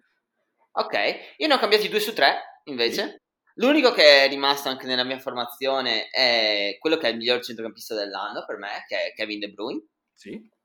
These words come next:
Speaker 1: Perché è troppo decisivo nel Manchester City, veramente troppo. E gli altri due invece ho premiato Leon Goretzka del Bayern Monaco al posto di Kimmich.
Speaker 2: Meraviglioso. Sarebbe
Speaker 1: Perché
Speaker 2: stata la mia quarta scelta.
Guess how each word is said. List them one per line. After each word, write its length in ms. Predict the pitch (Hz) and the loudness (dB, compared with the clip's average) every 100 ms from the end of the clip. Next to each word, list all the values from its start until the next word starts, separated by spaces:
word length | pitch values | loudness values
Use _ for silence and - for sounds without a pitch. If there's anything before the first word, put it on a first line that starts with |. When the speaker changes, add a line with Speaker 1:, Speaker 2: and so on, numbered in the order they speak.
| _ _ | _ _
Speaker 1:
Perché 200 | 110 110 | -10 -8
è 60 | - | 0
troppo 300 | 135 - 123 | 0 0 -6
decisivo 480 | 107 104 101 104 | -8 -10 -12 -12
nel 140 | 104 98 | -12 -14
Manchester 400 | 98 104 _ 104 | -16 -18 _ -20
City, 420 | - 104 123 165 | -20 -16 -12 -10
veramente 380 | 107 98 117 110 | -6 -6 -6 -8
troppo. 540 | - 80 - 127 - _ _ _ _ _ _ - | -10 -12 -10 -10 -10 _ _ _ _ _ _ -2
E 400 | 170 165 160 156 | 2 4 4 4
gli 60 | 214 | 2
altri 200 | 359 262 | 2 -2
due 140 | 277 | -2
invece 360 | 403 196 170 156 | 0 0 2 4
ho 100 | 151 | 4
premiato 800 | 190 190 143 127 127 - 120 117 | 0 -2 0 0 -2 -2 -2 0
Leon 260 | 135 175 | 2 2
Goretzka 520 | 170 131 117 - - 202 | 2 2 2 0 0 0
del 160 | 165 | 0
Bayern 240 | 110 110 104 | 0 0 0
Monaco 340 | 110 135 175 | -4 -6 -6
al 80 | 190 | -10
posto 240 | 113 107 107 | -10 -14 -16
di 40 | |
Kimmich. 540 | - 120 139 214 _ _ | -12 -10 -8 -10 _ _
Speaker 2:
Meraviglioso. 800 | - 143 131 131 131 117 117 135 - _ _ | -8 0 0 0 -2 -8 -10 -14 -18 _ _
Sarebbe 260 | - 151 151 | -6 2 2
Speaker 1:
Perché 20 | |
Speaker 2:
stata 200 | 160 165 | 4 4
la 80 | 170 | 6
mia 180 | 180 202 | 6 6
quarta 340 | 175 180 185 | 6 6 2
scelta. 500 | 180 - 143 147 151 | -2 -2 -8 -8 -14